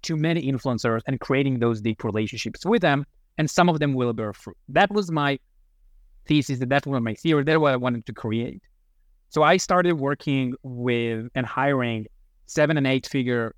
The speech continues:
brand founders who I recognized who had success with those same strategies. They were building their business, their entire businesses based on influencer relationships. So I hired them, you know, to go on one-on-one calls, to do some mentoring.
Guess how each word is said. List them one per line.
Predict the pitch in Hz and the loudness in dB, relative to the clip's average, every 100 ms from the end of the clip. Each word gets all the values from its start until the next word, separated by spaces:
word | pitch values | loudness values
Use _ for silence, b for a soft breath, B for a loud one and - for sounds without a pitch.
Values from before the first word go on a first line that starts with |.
| - | -8
brand | 117 127 135 | 0 0 2
founders | - 120 110 107 131 - - _ - | 2 0 0 -2 -4 -12 -18 _ -6
who | 139 135 - | -4 -4 0
I | 131 127 123 | 2 4 4
recognized | 120 127 - 131 120 117 117 113 _ _ | 2 0 0 -2 0 0 -2 -6 _ _
who | 147 | -4
had | 143 143 131 | 0 -2 -2
success | - - - 123 110 - - _ 123 | -8 -6 0 0 0 -6 -20 _ _
with | 131 160 135 | 0 2 4
those | 131 123 | 2 2
same | 120 113 | -2 -4
strategies. | - 107 92 98 | -4 -6 -6 -8
They | - 147 156 | 0 2 2
were | 143 143 | 2 -2
building | 117 139 135 131 | 0 0 0 0
their | 120 | 0
business, | 110 139 127 | 0 -4 -4
their | 117 110 | -8 -8
entire | 117 - 156 156 | -8 -2 0 2
businesses | 139 127 113 110 101 - _ - 123 | 0 -6 -8 -10 -10 -20 _ -18 0
based | 127 123 - | 2 2 0
on | 135 131 | 2 2
influencer | 143 123 127 113 107 | 0 -2 -2 -2 -2
relationships. | 104 110 - - - - _ - | -2 -2 -6 -16 -18 -20 _ -6
So | - | 0
I | 127 | 2
hired | 123 - 185 196 143 | 0 2 4 4 0
them, | 104 113 - _ _ _ _ _ _ _ _ | -4 -10 -16 _ _ _ _ _ _ _ _
you | 139 | -2
know, | 117 | -2
to | 123 | 0
go | 131 143 | 2 2
on | 147 | 2
one-on-one | 135 147 151 139 147 | 2 2 2 0 0
calls, | - 120 120 120 | 0 2 0 -2
to | - 123 | -10 -8
do | 113 | -8
some | - 107 | -6 -2
mentoring. | 139 143 139 135 139 135 | -2 -2 -2 0 0 -2